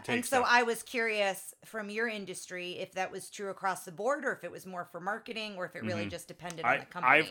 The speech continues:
Speaker 1: I've seen, I think I've heard of a couple times them doing what you said, where they're like, "Well, why don't you just go ahead and not work
Speaker 2: Not
Speaker 1: anymore?"
Speaker 2: come
Speaker 1: But it's
Speaker 2: in.
Speaker 1: been pretty high
Speaker 2: Yeah.
Speaker 1: ups. But, like, for me as kind of a grunt, like, I've left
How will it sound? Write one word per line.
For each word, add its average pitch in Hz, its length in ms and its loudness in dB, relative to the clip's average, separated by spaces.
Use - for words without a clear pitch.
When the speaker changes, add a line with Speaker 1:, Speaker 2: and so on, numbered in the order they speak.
Speaker 1:
I've 156 220 10
seen, 220 560 2
I 147 120 4
think 208 180 2
I've 185 160 8
heard 185 320 8
of 160 80 2
a 170 60 2
couple 151 260 4
times 135 320 4
them 123 160 0
doing 123 240 2
what 110 120 -2
you 110 80 -4
said, 110 200 -2
where 107 140 -2
they're 104 120 0
like, 104 240 0
"Well, 135 300 6
why 143 160 8
don't 151 180 4
you 143 60 -8
just 123 220 -4
go 113 160 0
ahead 101 240 -4
and 95 100 -10
not 87 260 -6
work 107 180 -8
Speaker 2:
Not 190 140 -2
Speaker 1:
anymore?" 98 160 -6
Speaker 2:
come 90 80 -6
Speaker 1:
But 170 80 -6
it's - 80 -4
Speaker 2:
in. - 60 -6
Speaker 1:
been 143 120 -2
pretty 135 200 -2
high 107 260 2
Speaker 2:
Yeah. 98 160 -2
Speaker 1:
ups. - 200 -8
But, 107 120 -8
like, 113 260 -2
for 139 200 2
me 147 320 6
as 127 140 2
kind 127 220 0
of 110 80 -4
a 110 80 -2
grunt, 113 520 0
like, 104 220 -2
I've 131 300 6
left 135 520 4